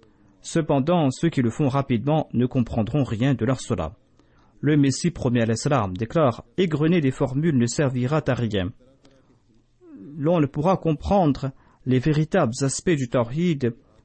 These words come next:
tant que l'on accomplira la Salat tel un perroquet, cette salat-là n'aura aucun effet sur l'âme.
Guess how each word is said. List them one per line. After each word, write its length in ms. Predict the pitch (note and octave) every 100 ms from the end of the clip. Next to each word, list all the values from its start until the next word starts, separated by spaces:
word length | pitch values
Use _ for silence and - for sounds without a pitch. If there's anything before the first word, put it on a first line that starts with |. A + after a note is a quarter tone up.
| -
tant 260 | - F#3+ F#3+
que 200 | - D#3+
l'on 320 | E3+ A#2 A#2+
accomplira 500 | C#3 - C3+ B2 B2+
la 100 | C3
Salat 280 | C3 B2 C3
tel 200 | - C3
un 80 | G2+
perroquet, 600 | C3+ B2 A2+ - G#2 F2 - - - - - - -
cette 300 | - E3+ -
salat-là 580 | E3+ D3 D#3 F3 D#3+ - -
n'aura 480 | C#3+ B2+ C3+ C#3 -
aucun 300 | B2+ - C#3
effet 220 | A2+ D3+
sur 240 | C3+ B2 A2+
l'âme. 340 | F#2 E2 A2